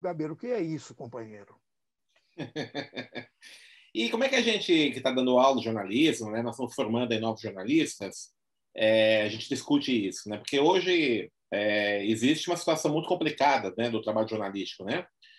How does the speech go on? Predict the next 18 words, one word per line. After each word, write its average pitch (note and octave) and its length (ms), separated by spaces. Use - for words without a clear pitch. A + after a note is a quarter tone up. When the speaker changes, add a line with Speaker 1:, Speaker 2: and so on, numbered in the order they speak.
Speaker 2:
É, A2 240
há G#2+ 80
uma B2 140
precarização C3+ 840
nas A2+ 160
redações, A#2 800
é, G2 220
a - 120
crise C#3 420
atingiu A#2+ 640
os G#2 140
meios A#2+ 140
de - 80
comunicação A2 840
de G#2+ 80
massa G#2+ 380
em C#3+ 80
cheio, C3 580